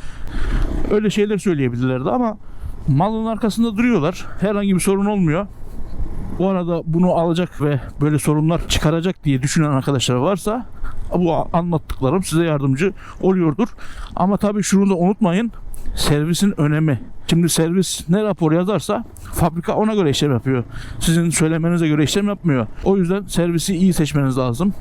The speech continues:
Sağ olsun Ali Arada Mehmet abi bu işleri iyi yapan biri. Şundan da bahsedeyim kısaca. Şimdi ben şöyle göstereyim hemen. İki bin üç yüz altmış kilometre olmuş motorum. Ee, bu motoru almak isteyen ve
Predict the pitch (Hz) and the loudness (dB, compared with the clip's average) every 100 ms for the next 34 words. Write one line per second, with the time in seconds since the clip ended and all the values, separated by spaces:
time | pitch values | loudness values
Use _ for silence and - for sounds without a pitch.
0 | - - 202 185 139 180 - 165 160 135 | -4 -2 0 0 0 -4 -2 0 2 2
1 | 127 160 143 151 143 135 123 147 165 - | 0 0 0 0 2 2 0 0 -2 -6
2 | - 147 143 - 131 156 - 151 147 123 | -2 0 0 0 0 0 0 0 2 0
3 | - 151 139 - - 143 147 160 147 156 | 0 -2 -2 -2 0 2 4 2 2 -2
4 | - - 175 196 208 214 190 175 147 160 | -4 -4 2 2 2 2 0 0 0 0
5 | 160 - 165 156 185 208 175 175 180 - | -2 0 0 2 0 0 0 0 -2 -6
6 | - - - - - 165 156 160 - 165 | -16 -20 -16 -6 0 2 4 2 2 0
7 | 160 151 160 - - 180 156 170 156 - | 2 0 -2 -4 -2 0 2 2 0 0
8 | 185 - 151 147 180 165 - 147 147 151 | 0 0 -4 -2 -2 0 2 2 0 0
9 | 160 135 127 135 127 131 151 170 - - | 0 0 0 0 0 0 0 -4 -6 0
10 | 139 135 135 160 175 185 196 180 185 180 | 2 2 0 0 2 2 2 2 0 -2
11 | 170 185 180 175 170 160 | -2 -2 0 0 0 0